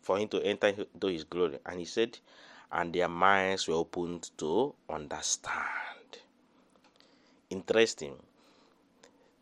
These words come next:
The question will be, why was Jesus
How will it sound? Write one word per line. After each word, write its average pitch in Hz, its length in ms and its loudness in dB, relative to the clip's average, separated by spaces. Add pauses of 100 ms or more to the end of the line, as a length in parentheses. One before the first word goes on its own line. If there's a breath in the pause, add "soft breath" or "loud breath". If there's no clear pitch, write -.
(160 soft breath)
The 110 80 -4
question 180 400 6
will 117 140 0
be, 107 140 2
why 170 380 -2
was 120 280 2
Jesus 131 560 0